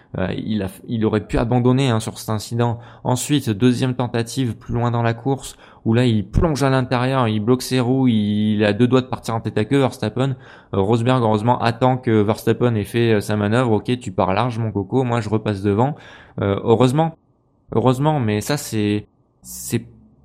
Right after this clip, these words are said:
pas digne d'un pilote, euh, qui est censé être mature. Donc bon, et du coup, il se prend que cinq secondes de pénalité ensuite pour cette histoire de, d'avoir coupé tout droit. Euh, Vettel s'en prend dix.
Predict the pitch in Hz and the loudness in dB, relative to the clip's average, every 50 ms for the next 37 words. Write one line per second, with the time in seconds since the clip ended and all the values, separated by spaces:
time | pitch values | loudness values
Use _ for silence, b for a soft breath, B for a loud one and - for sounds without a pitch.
0 | _ - _ - 139 135 127 113 120 151 160 156 139 117 117 117 113 113 - 117 | _ -20 _ 0 0 0 0 0 -2 -2 -2 -2 0 0 -2 -2 -4 -6 -4 0
1 | 123 131 139 135 - - - - 110 107 104 101 101 98 95 98 98 - - - | 0 0 0 0 -4 -10 -8 -4 -2 0 0 0 0 0 -2 -2 -4 -6 -8 -10
2 | - - - _ _ _ _ _ _ _ _ _ _ _ _ _ _ _ - 113 | -12 -16 -18 _ _ _ _ _ _ _ _ _ _ _ _ _ _ _ -4 -2
3 | 113 - 117 110 - 127 123 123 - 117 117 117 - - 147 151 143 - _ _ | -2 0 -2 -2 0 0 -2 0 0 -2 -2 -2 -4 -4 -4 -4 -4 -6 _ _
4 | _ _ _ _ _ _ _ - 113 120 120 123 139 151 147 127 110 120 123 - | _ _ _ _ _ _ _ -2 -2 0 0 2 2 2 2 2 2 0 0 0
5 | 175 156 - - - 131 131 120 113 110 - 139 139 131 147 139 139 135 135 135 | 0 0 -2 -4 -4 -4 -4 -4 -4 -4 -2 -2 -2 -2 -2 -2 -2 0 0 -2
6 | 131 - 131 123 123 123 120 123 123 135 127 120 113 117 - 131 127 - - 113 | 0 0 0 0 0 0 -2 -2 0 0 0 0 0 -2 -2 -4 -4 -4 -8 -10
7 | 101 - - - 110 - - - 120 113 110 110 101 101 98 92 90 90 90 87 | -10 -10 -12 -14 -16 -12 -4 -2 -2 -2 -2 -2 0 0 2 2 0 0 -2 -4
8 | 85 - - _ _ _ _ _ _ _ _ _ _ _ _ _ _ _ _ _ | -6 -8 -12 _ _ _ _ _ _ _ _ _ _ _ _ _ _ _ _ _
9 | _ _ 110 107 104 113 113 - - 123 117 - 113 113 - 110 107 104 110 131 | _ _ 0 2 2 2 0 0 -4 -6 -2 0 0 0 0 0 0 2 2 2
10 | 170 180 - - - _ _ _ _ _ _ _ _ _ _ _ b b b b | 0 -2 -6 -12 -20 _ _ _ _ _ _ _ _ _ _ _ b b b b
11 | b b b _ _ - - 98 95 92 92 92 90 90 87 - - - - - | b b b _ _ -8 -6 -4 -4 -4 -2 -2 -2 -4 -4 -6 -6 -8 -8 -8
12 | 92 92 110 127 127 143 135 - 135 120 - - 120 117 107 110 131 160 - - | -2 0 2 2 2 2 0 0 -2 -4 -2 -2 -2 0 0 0 0 0 -2 -6
13 | - | -14